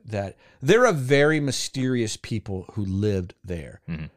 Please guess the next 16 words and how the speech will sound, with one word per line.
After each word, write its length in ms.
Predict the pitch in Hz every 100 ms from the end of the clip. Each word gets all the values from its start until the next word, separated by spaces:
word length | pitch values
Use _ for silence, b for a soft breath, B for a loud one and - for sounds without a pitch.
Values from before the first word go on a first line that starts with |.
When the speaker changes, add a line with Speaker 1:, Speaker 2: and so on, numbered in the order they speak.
| _
Speaker 1:
They 140 | - 120
show 600 | - 139 117 113 104 101
incredible 800 | 117 104 - - 156 151 160 151
knowledge 540 | 131 120 110 110 107 -
of 460 | 98 95 98 98 98
celestial 680 | - - 104 104 - 113
movements, 640 | 95 95 101 110 110 110 - _ _ _ _ _ _ -
highly 600 | - - 139 139 139 123
intelligent 500 | 107 117 104 98 95
in 80 | 92
terms, 300 | 104 95 87
like, 200 | 95 82
very, 640 | 92 87 95 117 127 123
very 200 | 113 107
familiar 480 | 98 98 95 95 90
with, 220 | 87 87